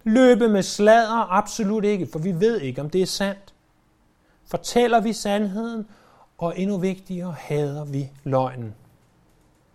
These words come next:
Den tredje måde, hvorpå vi kan applicere det her, er, at gør vi Gud til en løgner? Gud kan ikke lyve. Det burde stå klart for hver af os nu.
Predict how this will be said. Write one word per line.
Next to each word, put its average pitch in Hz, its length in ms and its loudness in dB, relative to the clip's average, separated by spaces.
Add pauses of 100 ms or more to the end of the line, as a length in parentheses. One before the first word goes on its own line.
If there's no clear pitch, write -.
(840)
Den 151 80 -10
tredje 196 500 2 (440)
måde, 139 240 -4
hvorpå 143 320 -4
vi 147 100 -12
kan 147 140 -12
applicere 147 460 -12
det 147 120 -12
her, 165 120 -10 (440)
er, 160 160 0
at 156 180 -4 (120)
gør 175 200 2
vi 196 260 0
Gud 233 340 -2
til 185 360 -2
en 147 200 -2
løgner? 139 440 -2 (3500)
Gud 277 160 6
kan 214 180 0
ikke 147 140 0
lyve. 120 220 -2 (1400)
Det 196 140 -2
burde 202 200 2
stå 202 120 -2
klart 185 300 0
for 190 120 0
hver 165 180 2
af 151 120 2
os 143 160 -4
nu. 120 120 -12